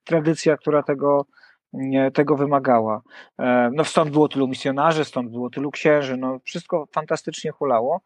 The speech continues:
tylko trudno tu mówić o wielkiej wolności. I wiara, że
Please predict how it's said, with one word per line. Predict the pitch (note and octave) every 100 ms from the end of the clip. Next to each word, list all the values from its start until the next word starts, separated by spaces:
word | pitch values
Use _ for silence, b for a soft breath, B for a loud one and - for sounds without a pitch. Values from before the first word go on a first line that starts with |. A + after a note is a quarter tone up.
| B B _
tylko | - -
trudno | F3 F3 E3+
tu | E3+ F3
mówić | D3 D3+
o | D#3+
wielkiej | D#3 C#3+ D#3+ D3
wolności. | D3+ C3+ A#2 - A#2+ - B B B B _
I | E3
wiara, | C#3 F#3+ C4 A#3+ D#3+ C3+
że | C3+ B2 D3 D3